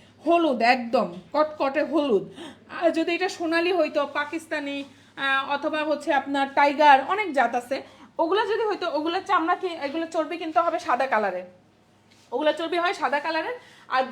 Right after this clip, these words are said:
দেশি জাতের মুরগি, যেটা আমাদের বাংলাদেশে যে গ্রামে গঞ্জে চড়ে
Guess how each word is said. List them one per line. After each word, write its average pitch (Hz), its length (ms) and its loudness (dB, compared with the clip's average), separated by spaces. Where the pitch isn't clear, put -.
দেশি 392 220 -2
জাতের 339 380 -2
মুরগি, 311 320 -4
যেটা 262 240 0
আমাদের 277 240 0
বাংলাদেশে 277 440 -4
যে 240 140 0
গ্রামে 247 340 -2
গঞ্জে 247 280 -2
চড়ে 302 200 -2